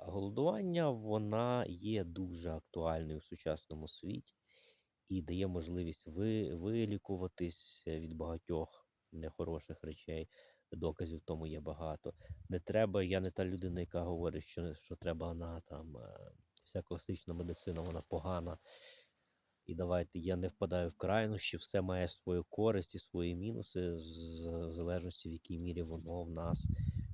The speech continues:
використовується в нашому житті. І будучи розумною все ж таки людиною, ми себе назвали Homo sapiens, тоді, маючи розум, ми все ж таки можемо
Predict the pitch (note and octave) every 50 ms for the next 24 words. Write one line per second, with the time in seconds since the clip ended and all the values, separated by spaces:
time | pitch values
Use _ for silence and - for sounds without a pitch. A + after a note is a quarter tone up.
0 | - - - - - - - - - - - - F#2 G2 F#2+ - - - - E2+
1 | E2 - - - D#2 E2 D#2+ E2 D#2+ - E2+ D#2+ D#2+ D#2+ D#2 D#2 D#2 - - -
2 | - - _ - - - - - _ _ _ _ _ _ _ _ _ _ _ _
3 | _ _ _ - _ _ _ - - - - F#2+ E2+ A2+ C#3+ C#3+ C#3+ - - A2+
4 | G2 F#2 E2+ E2+ F#2+ F#2+ F#2+ G2 G#2+ A2 - - A#2+ B2 - - - - B2 A#2
5 | A#2 A2 A#2 B2 B2+ B2+ A#2+ G#2 G#2 G2+ - - F#2 G2 F2+ F2+ F2 E2 E2+ D#2+
6 | D#2+ E2+ F#2 - - A2+ A#2 A#2 A#2+ - - - - - - - D3 C#3+ - -
7 | - - - - - - _ _ _ _ _ _ _ _ _ _ - - G2+ G2+
8 | F2+ F2 F2+ G2+ A#2 C3+ C#3 B2+ - - - F2+ F#2+ G#2 G2+ F2+ - - - F#2
9 | E2 E2 F2 G#2 A2+ C3+ D#3 - - - F#2 F2+ F2+ F#2 F2 - - E2 D2+ -
10 | - - C3 - D3 E3+ F3+ E3 B2 F2+ E2 D#2+ D#2 C#2